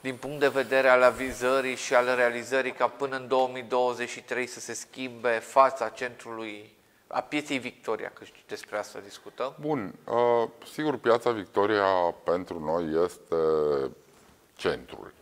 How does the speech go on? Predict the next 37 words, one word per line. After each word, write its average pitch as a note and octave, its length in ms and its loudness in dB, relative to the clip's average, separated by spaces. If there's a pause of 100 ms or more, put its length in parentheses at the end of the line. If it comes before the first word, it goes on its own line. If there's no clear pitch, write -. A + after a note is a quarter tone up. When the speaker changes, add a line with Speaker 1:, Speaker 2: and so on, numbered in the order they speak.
Speaker 2:
Așa F2 240 0
Speaker 1:
Da. F2+ 60 6
Speaker 2:
i-am D2 180 2
zis E2 220 -6
întotdeauna, D#2+ 1000 -4 (160)
așa F#2+ 260 2
îl F2+ 100 6
simțim. A#2 880 -6 (680)
Nu G#2 100 -12
prea A2 160 8
mai F#2+ 160 8
trecem E2+ 380 2
prin D2+ 220 -6
el, D#2 220 2
că - 240 -6 (480)
e C#2+ 80 0
aproape C#2+ 380 -2
Speaker 1:
Când C2+ 240 -2
se F#3 100 -6
mai E3+ 140 0
schimbă D3+ 320 -6
primarul, A2 400 -6
acum G#2 340 -6
văd G#2+ 100 -6 (120)
că F#2+ 60 -8
Speaker 2:
Da. F#2+ 120 6
Speaker 1:
mai D#2+ 100 8
nou A2+ 140 -4
s-a A2 180 -2
trecut, A2 560 -10
Speaker 2:
Da, E2+ 160 0
da, D2+ 80 4
da. C#2 340 -8
Speaker 1:
v-am B2+ 180 6
văzut B2+ 320 -2
în G#2+ 140 -8
piață. G2 260 -10